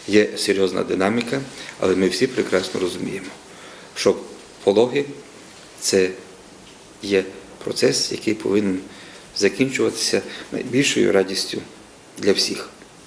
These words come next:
для сім'ї, для родини і взагалі для суспільства. Це народженням здорової дитини, і мама себе також має почувати комфортно, повинна залишатися здоровою і бути здатною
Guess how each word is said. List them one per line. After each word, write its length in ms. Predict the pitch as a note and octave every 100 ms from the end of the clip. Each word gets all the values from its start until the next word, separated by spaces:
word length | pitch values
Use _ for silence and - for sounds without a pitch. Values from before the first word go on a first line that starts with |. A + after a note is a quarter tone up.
| G2+
для 80 |
сім'ї, 380 | F#2+ F#2+ F#2+ A#2+
для 200 | A#2+ A#2
родини 460 | - - A2 G#2+ G#2 - - -
і 60 |
взагалі 280 | F#2+ F2+ G2
для 180 | A2 -
суспільства. 680 | - - - - - - - - - -
Це 140 | - G2
народженням 580 | G2 G2 G2 F#2+ F#2+ - - - - - - -
здорової 460 | G2 F#2+ F2+ G2
дитини, 480 | F#2+ G2 B2 C#3 C#3+ C#3 - - - -
і 180 | F#2+ F2+ - -
мама 260 | F2+ F2
себе 200 | E2 F#2+
також 380 | - - - -
має 180 | G1+ -
почувати 500 | - - - - -
комфортно, 560 | - - - B2 - A#2+ - - - -
повинна 280 | G2+ G2+ F2+
залишатися 680 | F#2+ F#2+ - G2 - - F#2+
здоровою 500 | F#2+ A2 B2+ B2 A#2 A#2+ - - -
і 180 | F#2+ F#2 - - - -
бути 320 | G2+ F#2+ F#2
здатною 560 | - A2 C3 B2 B2